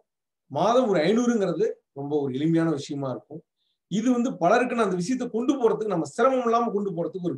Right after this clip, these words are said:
பேருதவியா இருக்கும். நம்ம சென்னையில ஒரு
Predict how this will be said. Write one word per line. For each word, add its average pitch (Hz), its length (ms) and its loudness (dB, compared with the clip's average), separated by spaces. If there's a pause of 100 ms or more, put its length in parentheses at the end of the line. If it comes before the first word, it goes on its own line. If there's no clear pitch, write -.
பேருதவியா 151 600 0
இருக்கும். - 280 -16 (840)
நம்ம 123 140 -8 (100)
சென்னையில 220 320 0 (140)
ஒரு 151 120 2